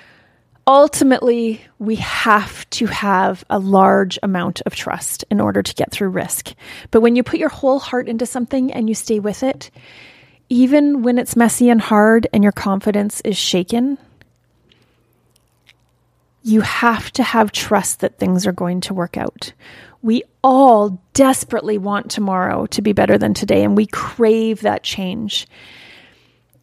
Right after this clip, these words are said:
We have to have the moral courage to withstand the emotional storm that risk creates. And only when we can sit through it all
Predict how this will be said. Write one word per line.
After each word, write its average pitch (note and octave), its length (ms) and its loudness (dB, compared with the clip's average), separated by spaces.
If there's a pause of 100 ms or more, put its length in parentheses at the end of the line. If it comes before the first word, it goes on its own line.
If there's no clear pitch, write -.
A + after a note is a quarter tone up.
(420)
We A3 140 2
have A#3 640 0
to C4+ 100 -6
have G#3+ 320 -2
the G#3 100 0
moral G3 340 4
courage F#3 500 0
to G#3 120 -2
withstand F#3+ 760 0
the G3 100 -2
emotional F#3 480 -2
storm F3 400 -6
that F3+ 140 -8
risk - 380 -8
creates. - 640 -8
And G#3+ 220 -2 (180)
only C4+ 600 2
when F#3+ 220 -6
we G#3 100 -6
can A3+ 220 -8
sit - 420 -2
through D4 320 -4
it B3+ 100 2
all A3 480 2